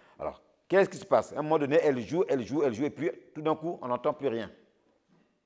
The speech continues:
Et quand on regarde quelque part, sur le tapis, elle est couchée. Elle a pris son petit doudou, elle a posé sa tête sur le tapis, elle dort. Donc, elle avait besoin de dormir. Le sommeil est là. Il fallait que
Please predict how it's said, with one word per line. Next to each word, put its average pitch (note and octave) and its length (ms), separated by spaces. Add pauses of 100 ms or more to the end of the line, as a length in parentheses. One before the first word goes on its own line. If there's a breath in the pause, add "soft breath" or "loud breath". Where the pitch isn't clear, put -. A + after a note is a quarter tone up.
(920)
Et A2 100
quand D3+ 160
on C3 60
regarde A#2+ 180
quelque A#2 140
part, C3 220 (640)
sur - 140
le G#2+ 60
tapis, B2 400 (200)
elle G#2+ 100
est A2 100
couchée. A#2+ 420
Elle - 100
a G2 40
pris A2+ 140
son A2+ 100
petit G#2+ 140
doudou, G#2+ 340 (280)
elle G2 100
a G#2+ 60
posé A2 220
sa G#2+ 100
tête - 160
sur G2+ 80
le G2 80
tapis, G#2 360 (140)
elle E2+ 140
dort. D2+ 320 (1000)
Donc, B2+ 280 (440)
elle A2+ 120
avait G#2+ 160
besoin A2 300
de G2+ 120
dormir. G2 600 (760)
Le G2 140
sommeil A#2+ 480
est G#2+ 100
là. F2+ 200 (760)
Il F2+ 60
fallait A2+ 240
que A#2+ 300